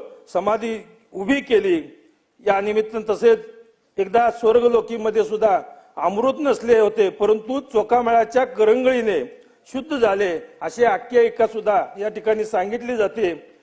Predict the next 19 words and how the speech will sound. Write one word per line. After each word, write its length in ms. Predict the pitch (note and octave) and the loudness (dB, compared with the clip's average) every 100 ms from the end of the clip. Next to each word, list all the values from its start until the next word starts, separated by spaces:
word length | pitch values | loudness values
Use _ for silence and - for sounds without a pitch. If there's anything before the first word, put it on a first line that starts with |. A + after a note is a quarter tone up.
| _ - | _ -12
अध्यक्ष 320 | F#3 G#3+ A3 | -2 -2 0
महाराज, 380 | A3 G#3+ A3+ A3+ - - _ _ _ _ F#3+ | -2 2 2 0 -6 -20 _ _ _ _ -2
या 120 | G3+ | -2
निमित्तानं 640 | G#3+ A3 A3+ A3+ A3+ A3 D#3+ - - _ | 0 -4 0 0 2 2 0 -8 -20 _
ज्यांच्या 320 | F#3+ G3+ A#3+ | -2 2 0
कुटुंबात 540 | A#3+ G#3 A#3+ A#3 A3 A#3 - - _ - | 0 -2 -2 0 2 2 -2 -20 _ -6
पत्नी 340 | G#3 G#3+ A3 A3 | -6 -4 -6 -6
सोयराबाई, 640 | - G#3 A3+ A#3+ A3+ G#3 - - _ _ _ | -2 2 4 4 2 0 -6 -20 _ _ _
ब-, 260 | F#3 F3 E3+ | 0 2 2
बहीण 220 | F3 G#3+ | 2 0
निर्मला 600 | G#3+ G3 G3 G#3+ A3 G#3 G3 - - | 0 -2 0 2 2 2 -2 -10 -8
मेवना 300 | F#3 F#3+ G#3 | -4 0 -2
बंका, 500 | E3+ F3+ F3 A3+ G3+ | 0 -4 0 2 2
पुत्र 360 | - G#3+ A3+ G#3+ | -2 -4 0 0
कर्ममेळा 680 | G#3 G#3 G#3+ G3+ F#3+ F#3+ D3 - - F#3 | 0 0 0 0 2 0 -2 -10 -14 -2
यांनी 340 | F3 F#3 B3 | 0 2 0
देखील 440 | A3 G#3 G#3+ F#3 D3+ _ - | 0 0 -4 -8 -8 _ -6
संत 260 | G#3+ G#3+ | -6 -6
साहित्यामध्ये 840 | A3 G3 G3 F#3+ G3+ G3+ G3+ G3 | -6 -2 -2 -2 -6 -2 0 2